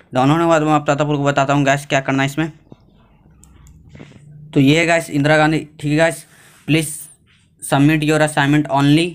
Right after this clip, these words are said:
at one place in link online या ऑफलाइन, ठीक है गाइस। तो आप लोग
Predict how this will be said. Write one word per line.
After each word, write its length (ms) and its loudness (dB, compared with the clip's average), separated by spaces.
at 300 0
one 220 0
place 260 0
in 240 4
link 400 -2
online 320 2
या 160 2
ऑफलाइन, 300 -4
ठीक 60 -6
है 80 0
गाइस। 180 0
तो 80 2
आप 160 0
लोग 180 -2